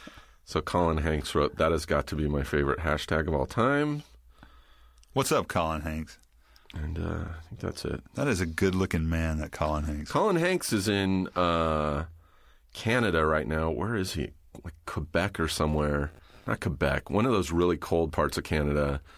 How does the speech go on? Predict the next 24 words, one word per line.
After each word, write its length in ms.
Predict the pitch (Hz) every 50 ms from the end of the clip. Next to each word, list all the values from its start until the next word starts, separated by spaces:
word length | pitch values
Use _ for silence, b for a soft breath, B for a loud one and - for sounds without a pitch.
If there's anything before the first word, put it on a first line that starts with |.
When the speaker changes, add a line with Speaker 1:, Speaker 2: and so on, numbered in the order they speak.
| B B B B B B B B B B B B
Speaker 2:
Aren't 160 | - - 98 98
they 160 | 98 90 82
all? 460 | 78 76 80 90 101 107 104 104 - -
Speaker 1:
Um, 600 | - 82 80 80 78 76 73 73 73 73 - - - - - - _ - - - - _ -
yeah, 220 | - 101 104 101 85
but 80 | 90 78
one 160 | 92 104 113
of 60 | 110
the, 60 | 90
like, 260 | 80 76 69 - - -
the 100 | 78 71
really 260 | 80 87 85 80 73
desolate 600 | 65 - - - 71 69 - - 78 67 - -
places. 800 | - - 71 65 69 67 - - 69 69 67 65 - - - - - - - - - _
Have 100 | - 98
you 80 | 123 147
toured 240 | 143 - 151 143 143
in 60 | 147
Canada? 440 | 143 156 151 147 147 151 156 156 151 -
Speaker 2:
Oh, 160 | - 123 117
many 380 | 92 87 85 90 92 98 95 85
times. 380 | - 82 78 76 76 78 80 - -
Actually, 420 | 98 104 107 - - 131 107 95 95 - -
oh, 260 | - 98 95 92 92